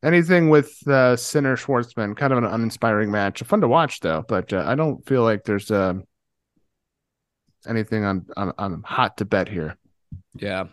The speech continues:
Speaker 2: I mean, I know you said no parlay pieces earlier in the
Speaker 1: <laughs>
Speaker 2: pod, <laughs> but at minus one seventy-five for minus one and a half sets, not bad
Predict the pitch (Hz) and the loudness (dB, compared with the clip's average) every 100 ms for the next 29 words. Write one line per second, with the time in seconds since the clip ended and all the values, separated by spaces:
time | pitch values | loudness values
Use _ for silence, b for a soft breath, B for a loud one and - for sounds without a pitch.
0 | - 123 117 113 98 113 123 117 113 101 | -10 -4 0 0 0 2 2 0 -2 -2
1 | 104 104 95 - 110 104 101 98 - 90 | 0 -2 -4 -4 0 2 2 0 -2 -6
2 | - 92 90 - - - 98 92 92 92 | -4 -6 -6 -12 -10 -4 -2 -2 -4 -6
3 | - 135 95 90 90 - _ - 92 - | -4 -2 -2 -2 -6 -14 _ -16 -16 -8
4 | - - - - 123 104 113 127 143 123 | -2 -2 -2 -6 -4 0 0 2 2 2
5 | 123 113 113 107 101 113 107 87 87 85 | 0 2 0 0 -4 -2 -2 -4 -8 -6
6 | 87 92 92 98 98 98 92 101 98 67 | -6 -6 -8 -8 -8 -8 -8 -6 -6 -8
7 | - B B B B B B - 92 98 | -14 B B B B B B -10 -4 -2
8 | 101 - 120 131 113 104 110 | -2 -2 0 2 2 0 -4